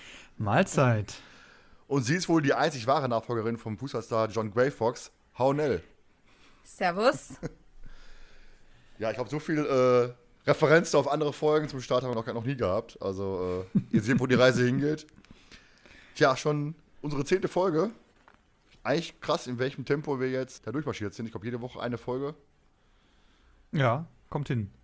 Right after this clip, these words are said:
Speaker 2: Ist schon, äh, ich glaube, Tempo werden wir auch gar nicht halten können im Endeffekt. Also, das wird wahrscheinlich, äh, die nächsten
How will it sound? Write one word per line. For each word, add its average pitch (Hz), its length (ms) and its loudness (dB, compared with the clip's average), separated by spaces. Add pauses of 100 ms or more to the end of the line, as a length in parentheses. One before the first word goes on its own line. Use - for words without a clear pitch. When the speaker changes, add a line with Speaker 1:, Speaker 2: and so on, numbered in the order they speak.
(120)
Speaker 2:
Ist 123 160 -14
schon, 143 380 -4
äh, 131 720 -6
ich - 60 -10
glaube, 131 180 4
Tempo 139 200 2
werden 135 140 8
wir 120 60 2
auch 107 60 0
gar 113 80 2
nicht 95 100 -4
halten 104 260 0
können 85 180 -8
im 85 80 -6
Endeffekt. 85 340 -10
Also, 80 220 -8
das 80 80 -12
wird 95 120 -16
wahrscheinlich, 98 480 -10
äh, 85 200 -6
die 87 120 -12
nächsten 92 800 -10